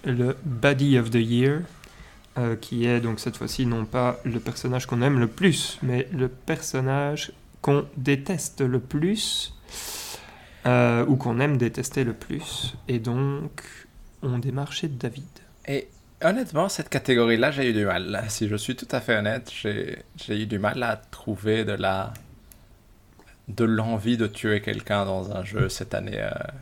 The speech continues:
Speaker 2: dans le sens où, euh, j'ai essayé de trouver, par exemple, dans Elden Ring, un des boss, mais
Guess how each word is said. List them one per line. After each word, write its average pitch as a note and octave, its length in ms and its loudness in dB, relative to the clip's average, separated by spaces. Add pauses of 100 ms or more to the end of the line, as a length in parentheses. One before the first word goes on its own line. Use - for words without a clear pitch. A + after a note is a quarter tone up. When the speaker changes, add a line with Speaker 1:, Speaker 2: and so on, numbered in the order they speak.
(140)
Speaker 2:
dans A2+ 280 -4
le G2+ 120 -2
sens A#2 640 -4
où, A#2+ 240 0
euh, G2 140 0 (540)
j'ai G2+ 200 0
essayé A#2 240 0
de B2 60 -4
trouver, A2 320 -2
par A2 160 0
exemple, G#2+ 380 0
dans G2+ 180 0
Elden G2+ 380 0
Ring, A2 400 -4
un G2 160 -2
des G#2 120 0
boss, A#2 500 -4
mais F#2+ 300 -4